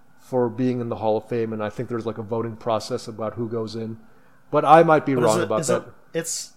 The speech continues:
Speaker 2: it's not, like, one person every year or whatever, right?
Speaker 1: No, no, they did, like, s-,
Speaker 2: Okay.
Speaker 1: they might have done, like, ten plus this year, twelve, ten or twelve,
Speaker 2: Okay.
Speaker 1: so there's a group of individuals.
Speaker 2: So, so yeah, I'm kinda, I'm surprised that he, he wasn't already in there.
Speaker 1: Yeah, he's,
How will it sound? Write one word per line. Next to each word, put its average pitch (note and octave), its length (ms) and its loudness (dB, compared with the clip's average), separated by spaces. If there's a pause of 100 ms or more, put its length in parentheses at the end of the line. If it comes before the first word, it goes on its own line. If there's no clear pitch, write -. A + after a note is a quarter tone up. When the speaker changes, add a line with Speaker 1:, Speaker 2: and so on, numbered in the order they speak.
Speaker 2:
it's D#3+ 180 -8
not, F#3 120 -2
like, C#3 200 -2
one C3+ 200 -6
person B2+ 640 -10
every A#2+ 240 -14
year B2+ 240 -10
or G#2+ 100 -14
whatever, A#2 440 -16
right? B2 220 -12
Speaker 1:
No, F3+ 300 8
no, B2+ 220 4
they F3 160 4
did, D#3+ 200 4
like, A2+ 160 0
s-, - 200 -8
Speaker 2:
Okay. D3 260 -10
Speaker 1:
they C3+ 120 -6
might E3+ 180 2
have A2 100 -6
done, A#2+ 140 -2
like, G#2+ 180 -6
ten C3 240 -8
plus B2+ 340 -2
this A#2+ 220 -10
year, A2+ 180 -8
twelve, B2 300 -6
ten B2 160 -10
or A#2 80 -6
twelve, A#2 280 -2
Speaker 2:
Okay. A2 140 -6
Speaker 1:
so B2+ 120 -6
there's B2 220 -4
a A#2 40 -6
group A#2+ 260 -4
of A2 120 -8
individuals. A#2 600 -2
Speaker 2:
So, - 60 -16 (920)
so - 180 -12
yeah, A3+ 180 -4
I'm C3 140 -10
kinda, D3 320 -14
I'm C#3+ 120 -12
surprised B2 420 -14
that A#2+ 100 -14
he, A#2+ 160 -12 (680)
he B2 160 -10
wasn't B2 360 -12
already A#2+ 280 -14
in D#3+ 120 -12
there. A#2+ 240 -18 (880)
Speaker 1:
Yeah, G3+ 320 2
he's, A#2 320 -4